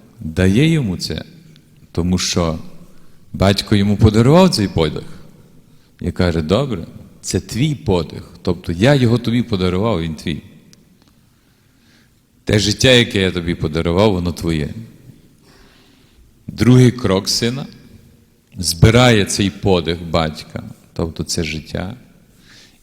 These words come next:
і вирушає з дому, далеку дорогу, обертається до батька спиною. Ну, раз він виходить,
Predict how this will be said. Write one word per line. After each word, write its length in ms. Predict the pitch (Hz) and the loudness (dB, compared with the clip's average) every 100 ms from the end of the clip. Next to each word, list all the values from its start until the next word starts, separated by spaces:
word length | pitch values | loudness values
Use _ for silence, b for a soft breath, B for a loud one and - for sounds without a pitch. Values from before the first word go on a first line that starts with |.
| _ | _
і 400 | 131 135 120 - - - - - | 2 4 2 0 -10 -20 -20 -18
вирушає 800 | 87 82 104 107 104 - 101 92 | -10 0 4 4 2 0 2 0
з 140 | 85 78 | -2 -6
дому, 340 | 80 76 78 - - | -6 -6 -8 -14 -14
далеку 580 | 82 92 104 117 117 92 | -6 0 2 0 -2 -6
дорогу, 480 | 82 80 85 - - - | -6 -6 -10 -14 -20 -6
обертається 920 | 104 95 107 - 151 170 156 131 107 | -2 2 0 0 -2 0 -2 -4 -6
до 160 | 85 87 | -4 0
батька 440 | 87 104 98 - | 2 2 0 -6
спиною. 600 | - - 82 78 71 65 - - _ _ _ _ _ b b b b - | -6 -6 -4 -4 -4 -8 -16 -20 _ _ _ _ _ b b b b -6
Ну, 80 | 95 | 0
раз 260 | 95 90 | 0 0
він 100 | 90 | -4
виходить, 480 | 82 87 123 143 175 | -4 -2 0 0 -2